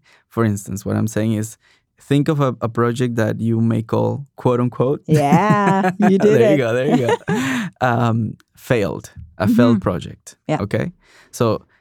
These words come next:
Speaker 1: maybe you think, "Okay, maybe I don't wanna show this because m-, me may fail."
Speaker 2: Mm-hmm.
Speaker 1: And you then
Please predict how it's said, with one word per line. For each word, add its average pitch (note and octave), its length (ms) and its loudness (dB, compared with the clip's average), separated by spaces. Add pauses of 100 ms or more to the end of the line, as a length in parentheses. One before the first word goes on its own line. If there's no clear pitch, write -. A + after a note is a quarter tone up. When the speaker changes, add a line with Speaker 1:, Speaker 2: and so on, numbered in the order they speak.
(140)
Speaker 1:
maybe B2+ 640 0
you A#2 180 0
think, A#2 280 -2
"Okay, G#2+ 260 -2
maybe G#2 320 -2
I G2+ 80 -2
don't G#2+ 160 -2
wanna A#2+ 160 0
show F3 240 -2
this F3 160 0
because C#3+ 280 -2
m-, A#2 220 -2
me B2 220 0
may B2+ 300 0
fail." - 500 -6 (100)
Speaker 2:
Mm-hmm. A3 260 4 (280)
Speaker 1:
And C3 320 2
you C3 400 0
then B2+ 380 0